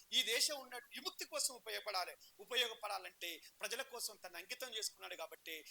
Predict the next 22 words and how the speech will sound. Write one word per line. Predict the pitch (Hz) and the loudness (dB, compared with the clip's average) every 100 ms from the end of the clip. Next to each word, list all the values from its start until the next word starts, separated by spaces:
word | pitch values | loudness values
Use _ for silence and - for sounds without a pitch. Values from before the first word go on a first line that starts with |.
| - - | -10 0
జార్జి | 185 185 180 151 - - 220 | 0 0 -4 -6 -10 -2 -2
చనిపోయి, | 262 - 233 160 - - | -2 -2 -4 -4 -14 -4
భౌతికంగా | 214 302 311 277 240 226 | 0 0 0 -2 0 0
మరణించి | 208 262 302 - 277 240 - - | 4 2 2 4 4 4 0 2
యాభై | 202 226 220 | 4 4 2
ఏళ్ళు | 202 247 277 | 4 4 4
దాటిన | 214 202 208 202 185 - - | 0 -2 -2 -4 -4 -10 -2
జార్జి | 202 190 - 170 - - 185 | 0 0 -2 -10 -12 -8 -6
మనకి | 190 190 | -6 -8
ఇంకా | 196 196 | -4 -4
నిత్య | 165 202 202 | -4 -6 -6
నూతనంగా | 180 175 165 165 | -6 -8 -8 -8
ఉన్నాడు. | 151 - - - - - - 214 | -10 -16 -20 -20 -20 -18 -2 8
మీరందరూ | 240 247 277 285 | 8 8 4 4
జార్జి | - 233 254 254 | 6 6 6 2
చూడగానే | 277 269 277 330 339 - - | 4 6 6 6 4 -4 0
ఇరవై | 240 254 254 | 4 8 6
ఐదేళ్ల | 247 247 226 | 6 4 2
యువకుడు | 269 311 302 | 0 -2 -4
మనకి | 254 247 | -4 -4
ఎదురుగా | 240 247 247 | -2 0 0
కనిపిస్తుంటాడు. | 214 - 269 254 214 185 | -2 2 2 2 -2 -4